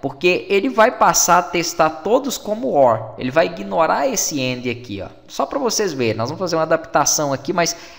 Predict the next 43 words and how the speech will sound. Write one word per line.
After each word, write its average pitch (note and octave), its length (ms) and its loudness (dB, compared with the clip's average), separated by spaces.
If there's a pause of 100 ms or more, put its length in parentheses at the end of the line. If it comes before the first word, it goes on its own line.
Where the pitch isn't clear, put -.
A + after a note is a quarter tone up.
foi F3 200 2
interessante D#3 640 2
eu C#3 60 -2
cair B2+ 300 0
nisso B2 300 -4
aqui F3 420 -6 (200)
pra D3 120 4
mostrar F3 440 2
um F#3 140 -2
possível G#3 840 0
erro E3+ 220 4
que D#3+ 100 -10
vocês E3+ 300 -6
podem D3 360 0
encontrar C#3 500 0
aí. A2 200 -2 (240)
Vamos B3+ 220 2
supor B3 180 4
que B3 80 2
eu A#3+ 60 6
coloque G3 460 4
o G#3 40 -4
usuário F#3 400 4
Hugo, C#3 400 0
mas - 200 -2
coloque A#3+ 400 2
qualquer B3+ 400 2
senha E3+ 420 0
aqui, G3+ 380 0
ó, A2 180 2 (400)
que G3 100 -4
não G3+ 220 0
corresponda F#3+ 640 -4
com F3+ 120 -4
a F#3 80 2
senha E3 300 -4
que - 80 -18
tem F#3+ 140 -4
lá. A#2+ 280 0
Ele D3 140 0
vai B2+ 180 4
logar? B2+ 400 2
Vai. B2 320 -4